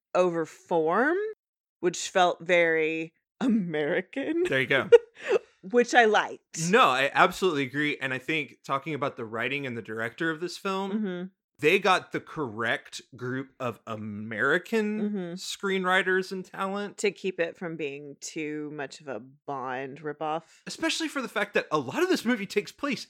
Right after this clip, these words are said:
Speaker 2: in Europe.
Speaker 1: Sure.
Speaker 2: But
Speaker 1: Well, but then, but then, like, the big giant heist takes place in Langley.
Speaker 2: It does. And they all feel very American.
Speaker 1: True.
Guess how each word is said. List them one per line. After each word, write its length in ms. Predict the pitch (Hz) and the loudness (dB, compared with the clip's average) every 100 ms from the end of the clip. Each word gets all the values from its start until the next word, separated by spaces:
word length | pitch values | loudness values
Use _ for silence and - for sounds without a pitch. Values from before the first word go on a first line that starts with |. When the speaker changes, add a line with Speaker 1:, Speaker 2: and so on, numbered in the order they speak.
| _ | _
Speaker 2:
in 240 | 247 294 | -6 -4
Europe. 640 | 165 113 202 202 123 - - | -6 -2 2 2 0 -14 -12
Speaker 1:
Sure. 760 | - - 539 - 170 156 208 _ _ - | -2 6 8 8 4 0 -10 _ _ 2
Speaker 2:
But 600 | 262 233 151 - - - _ _ - | 4 6 2 0 -10 -10 _ _ 0
Speaker 1:
Well, 280 | 226 233 | 6 6
but 200 | 202 202 | 4 0
then, 320 | - 254 240 - - - - | 8 10 10 4 -8 -16 -6
but 80 | |
then, 160 | 262 247 | 2 4
like, 220 | 240 220 | 4 2
the 100 | 214 | 0
big 400 | 196 - 214 196 | 2 4 4 2
giant 320 | 202 196 175 | 0 0 0
heist 320 | 185 226 208 - | 2 6 4 2
takes 240 | 196 - | -8 -8
place 280 | - 175 170 | -4 -4 -4
in 160 | 170 185 - | -8 -10 -4
Langley. 680 | 208 202 190 - - 220 - | -2 0 -2 -4 -8 -12 -12
Speaker 2:
It 160 | 156 - | -12 0
does. 360 | 262 226 156 - _ _ - | 4 4 4 -2 _ _ -4
And 640 | 214 208 175 139 127 113 - _ _ | 0 2 2 0 -4 -12 -18 _ _
they 260 | 120 185 180 | 0 6 8
all 160 | 165 | 6
feel 300 | 143 - 147 | 2 0 0
very 400 | 120 110 139 120 110 | 0 2 4 4 0
American. 640 | 110 101 - - - - | -4 -8 -12 -18 -18 -16
Speaker 1:
True. 180 | 190 - | -8 -8